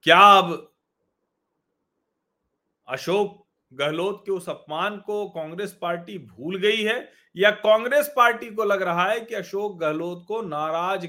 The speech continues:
करके राजस्थान में तो कुछ हो ही नहीं पाएगा? हालांकि अभी की स्थितियों में राजस्थान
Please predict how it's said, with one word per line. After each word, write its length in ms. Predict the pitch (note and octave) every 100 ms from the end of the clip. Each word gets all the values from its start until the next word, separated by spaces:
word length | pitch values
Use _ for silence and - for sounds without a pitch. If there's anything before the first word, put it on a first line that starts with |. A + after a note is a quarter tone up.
| E3
करके 460 | D#3 D#3 F#3+ B3+ E4 - _ _ _ _ _ _ _ _ _ _ _ _ _
राजस्थान 800 | B2 C#3+ E3+ G3 - - E3 F#3
में 220 | F#3+ F#3 F#3+
तो 100 | G3+
कुछ 200 | - F3
हो 200 | B2 B2
ही 160 | C3+
नहीं 160 | D3 A#2+
पाएगा? 360 | G2+ E2+ - _ _ _ _ _ _ _ _ _ _ _ _ _ _ _ _ _ _
हालांकि 580 | A2+ C3+ C3+ F3+ F3 F3 C#3
अभी 280 | C#3 F#3 F#3+
की 220 | F#3+ F3+
स्थितियों 500 | F3 E3 D3+ E3+ F3
में 260 | E3+ F#3 F3+
राजस्थान 760 | D#3+ D3+ E3 D#3 - D#3 F3+